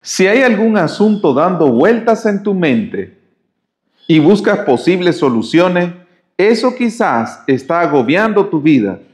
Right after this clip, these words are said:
y haciendo que tu carga sea más pesada. Deja de intentar ser tu propio salvador. Ese control que queremos tener es lo que nos está ahogando.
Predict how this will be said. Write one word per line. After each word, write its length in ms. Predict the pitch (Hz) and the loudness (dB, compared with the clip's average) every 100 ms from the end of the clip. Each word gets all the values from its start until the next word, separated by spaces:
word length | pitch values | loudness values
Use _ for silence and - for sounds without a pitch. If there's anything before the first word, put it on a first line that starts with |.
| _ _ | _ _
y 160 | 170 170 | 0 2
haciendo 640 | 143 127 180 226 262 247 | 2 -2 -2 -2 0 -2
que 140 | 247 226 | 0 -2
tu 200 | 233 202 | -4 -4
carga 680 | 226 139 113 127 135 - _ | -2 -2 -2 -4 -4 -10 _
sea 400 | - 143 156 143 | -4 0 2 2
más 440 | 113 113 160 190 180 | 0 0 0 -2 -2
pesada. 840 | 175 156 147 117 98 90 - _ _ _ _ _ _ _ _ _ _ _ _ _ | -4 -2 -2 -2 -2 -8 -18 _ _ _ _ _ _ _ _ _ _ _ _ _
Deja 380 | 107 180 202 185 | -2 0 2 2
de 100 | 170 | 2
intentar 640 | 160 139 123 - 175 175 | 0 0 -2 0 -2 -2
ser 320 | - 175 175 - | 0 0 0 0
tu 180 | 139 | -2
propio 400 | - 180 214 175 | 0 0 2 0
salvador. 840 | 143 139 123 117 123 101 - - _ _ _ _ _ _ - | 0 -2 0 2 2 0 -4 -16 _ _ _ _ _ _ 0
Ese 400 | 180 196 196 - | 2 2 0 0
control 540 | 135 117 170 185 185 | 0 0 0 0 0
que 120 | 170 | -2
queremos 480 | - 127 170 165 - | 0 0 2 0 -2
tener 680 | 131 131 165 180 180 - _ - | -2 0 0 -2 -4 -16 _ 0
es 180 | 185 | 2
lo 220 | 202 185 175 | 4 2 0
que 120 | 156 | 0
nos 220 | 139 131 | -2 -2
está 280 | 110 - 139 | -6 -2 2
ahogando. 580 | 135 143 202 190 113 | 2 2 -2 -4 -8